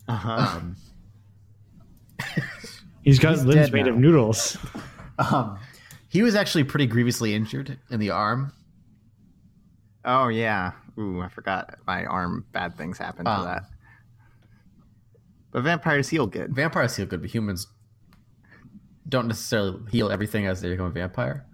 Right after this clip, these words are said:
Speaker 3: It's not just, like, a quick refresh?
Speaker 2: So,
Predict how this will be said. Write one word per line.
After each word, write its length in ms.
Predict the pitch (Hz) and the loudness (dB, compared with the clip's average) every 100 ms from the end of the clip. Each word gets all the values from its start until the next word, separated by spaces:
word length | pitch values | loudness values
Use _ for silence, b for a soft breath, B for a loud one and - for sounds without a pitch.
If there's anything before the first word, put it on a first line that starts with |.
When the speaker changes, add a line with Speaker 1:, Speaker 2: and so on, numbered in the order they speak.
| b b b _ _ | b b b _ _
Speaker 3:
It's 140 | 135 - | -2 2
not 100 | 139 | 2
just, 120 | 117 | 2
like, 160 | 127 110 | -2 -2
a 40 | |
quick 300 | - 139 131 | -2 -2 2
refresh? 520 | 131 127 160 156 - - | 2 2 2 2 -2 -8
Speaker 2:
So, 600 | - - 127 107 98 - | -4 2 4 4 0 -6